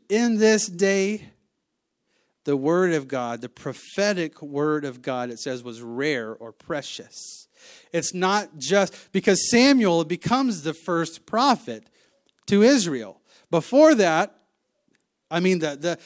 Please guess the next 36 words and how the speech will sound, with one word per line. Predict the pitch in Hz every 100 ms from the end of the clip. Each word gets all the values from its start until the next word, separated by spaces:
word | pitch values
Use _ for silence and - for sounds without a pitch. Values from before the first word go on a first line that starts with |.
| -
the | -
person | - 262 269 233
with | 220 202
the | 185
most | 196 190 -
spiritual | - - 285 285 247 202 170
authority | 156 - 156 151 143
in | 143
the | 139
group | 139 185
was | 240 240
Eli, | 339 311 165 110 101 _ _ _ _
the | 233
priest. | 220 320 269 120 - - _ _ _ _ _ _ _ _ -
And | 208 196
just | 226 226 -
think | 311 339
about | 269 214 175
how | 214 208
badly | 214 233 247 240 226
it | 185
had | 202 180
to | 185
be | 185
burning | 160 196 240 233 226
in | 214 214
the | 208
Lord | 196 214 196 175 160 - - -
to | 185
say, | 196 175
"I | 170
need | 190 233 302 277
to | 247
get | 185 240 226 226
this | 208 -
word | 185 208 247 214 165 135